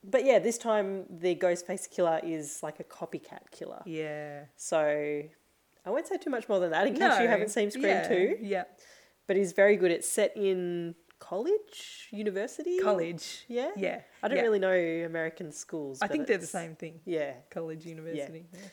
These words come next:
Speaker 1: But yeah, it's set around when she's goes to, I guess, a university equivalent of
Speaker 2: Yeah.
Speaker 1: whatever they have over there.
Speaker 2: Yeah.
Speaker 1: Um,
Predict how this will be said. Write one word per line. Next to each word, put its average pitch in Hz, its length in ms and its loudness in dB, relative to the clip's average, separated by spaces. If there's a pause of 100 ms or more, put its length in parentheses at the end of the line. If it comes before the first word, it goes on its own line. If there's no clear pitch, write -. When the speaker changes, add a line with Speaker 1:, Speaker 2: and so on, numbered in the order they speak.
(300)
Speaker 1:
But 349 120 6
yeah, 214 180 10
it's 190 180 4
set - 220 4
around 165 480 2 (680)
when 160 180 -6
she's 151 500 -8
goes 151 260 -4
to, 151 280 -8 (880)
I 151 80 -10
guess, 147 220 -10
a 147 60 -10
university 151 520 -6
equivalent 156 540 -6
of 196 80 -6
Speaker 2:
Yeah. 180 220 2
Speaker 1:
whatever 151 240 -4
they 151 100 -2
have 151 160 -4
over 147 140 -6
there. 156 240 -8
Speaker 2:
Yeah. 165 180 -4 (240)
Speaker 1:
Um, 156 440 -6